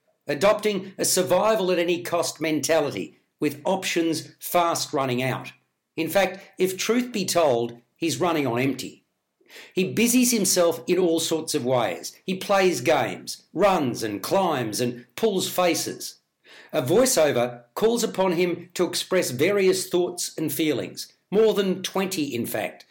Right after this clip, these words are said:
from good to bad to downright ugly. Accomplished, successful, happy, stupid,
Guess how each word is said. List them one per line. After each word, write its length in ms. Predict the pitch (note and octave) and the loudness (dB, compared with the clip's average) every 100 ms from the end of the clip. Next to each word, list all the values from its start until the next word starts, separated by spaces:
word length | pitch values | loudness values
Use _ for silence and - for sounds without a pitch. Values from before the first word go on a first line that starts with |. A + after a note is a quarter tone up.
| _ _ | _ _
from 240 | B2+ B2+ | -4 -2
good 460 | B2+ G3+ G3 F#3 - - | 0 0 0 -4 -12 -6
to 80 | C#3 | -4
bad 600 | C3+ D#3 D#3+ D#3+ C3 - - | 2 4 6 4 0 -14 -8
to 80 | C#3+ | 0
downright 560 | D#3+ D3+ C#3 C3+ C3 C3 | 2 2 2 0 -2 -4
ugly. 460 | D#3 A#2+ F#2 D2 - _ _ _ _ | -4 -4 -6 -8 -14 _ _ _ _
Accomplished, 760 | E3 - G#3 - C3+ F2+ - - - | -6 0 0 0 -6 -6 -10 -14 -6
successful, 840 | - - - G#3 - - G2+ - _ _ | -4 0 2 2 0 -4 -6 -8 _ _
happy, 540 | G3+ A3 D#3+ A#2 - - _ _ | 2 2 0 -4 -8 -20 _ _
stupid, 760 | - - F#3+ A#3 A3+ B2 - | -4 -2 0 0 0 -2 -4